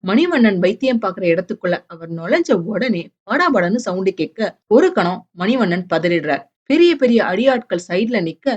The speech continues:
சில பெண்கள் மத்தளம் கொட்ட, சில பெண்கள் அவரை சூழ்ந்து சிரிச்சிட்டு போக, திடீர்னு நிறைய பெண்கள் அவரை சூழ்ந்து அவங்க எஜமானிய பத்தி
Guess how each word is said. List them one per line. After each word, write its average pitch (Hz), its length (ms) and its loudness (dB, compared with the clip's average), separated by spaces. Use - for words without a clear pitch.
சில 262 180 2
பெண்கள் 254 380 2
மத்தளம் 196 520 -2
கொட்ட, 180 320 -6
சில 359 140 4
பெண்கள் 277 420 4
அவரை 196 280 -4
சூழ்ந்து 302 440 -4
சிரிச்சிட்டு 269 520 -8
போக, 160 200 -8
திடீர்னு 190 520 4
நிறைய 262 420 0
பெண்கள் 185 380 -2
அவரை 165 300 -8
சூழ்ந்து 233 480 -4
அவங்க 208 280 2
எஜமானிய 233 640 2
பத்தி - 300 -8